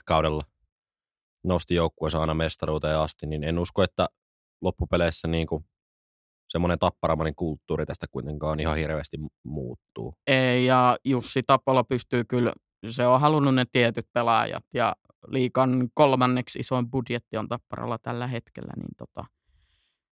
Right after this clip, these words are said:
Speaker 2: varmasti on pystynyt kaikki ne pelaajat, mitä on halunnut. Ö, tähän lisättynä vielä se, että erityisesti kiinnostaa tää Tappara alkukausi, koska viimeiset seitsemän, kahdeksan vuotta oikeastaan Tappara on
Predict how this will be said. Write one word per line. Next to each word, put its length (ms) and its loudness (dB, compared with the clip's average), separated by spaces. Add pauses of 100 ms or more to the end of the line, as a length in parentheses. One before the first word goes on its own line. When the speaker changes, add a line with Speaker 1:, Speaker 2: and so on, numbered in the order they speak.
(280)
Speaker 2:
varmasti 340 4
on 60 0
pystynyt 340 0
kaikki 280 2
ne 100 2
pelaajat, 320 2
mitä 200 0
on 100 2
halunnut. 500 4 (260)
Ö, 40 6 (460)
tähän 320 4
lisättynä 640 2
vielä 240 2
se, 340 4
että 360 -2 (320)
erityisesti 720 2
kiinnostaa 720 2
tää 240 2 (180)
Tappara 380 4
alkukausi, 840 2 (320)
koska 380 0 (920)
viimeiset 640 4 (400)
seitsemän, 640 2
kahdeksan 640 2
vuotta 460 -4
oikeastaan 520 -2
Tappara 360 -2
on 100 0